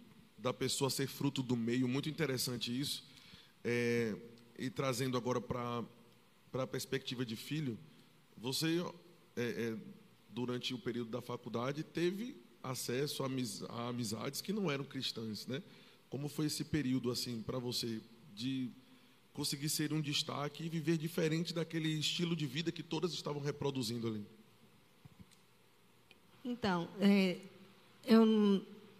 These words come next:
Speaker 2: nós, quando nós éramos pequenas, nós estudamos em um colégio católico,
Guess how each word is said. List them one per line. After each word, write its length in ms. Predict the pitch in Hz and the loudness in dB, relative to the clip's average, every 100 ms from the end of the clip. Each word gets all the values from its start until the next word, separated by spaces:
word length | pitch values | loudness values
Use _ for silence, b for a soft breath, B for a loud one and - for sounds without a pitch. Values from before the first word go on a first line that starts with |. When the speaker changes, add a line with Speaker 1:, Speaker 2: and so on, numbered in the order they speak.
| - | -10
Speaker 2:
nós, 380 | - 226 214 202 - | 2 4 4 2 -6
quando 240 | - 220 214 | 0 4 6
nós 160 | 208 | 6
éramos 280 | 202 190 196 | 6 6 6
pequenas, 600 | - 196 208 190 196 220 | 2 0 2 2 2 -2
nós 140 | 196 196 | 0 0
estudamos 760 | 202 - 196 196 196 202 196 | 0 0 2 4 4 4 4
em 100 | 196 | 2
um 80 | 202 | 2
colégio 380 | 196 190 185 - | 4 4 4 4
católico, 580 | 196 - 175 175 - | 0 6 6 6 0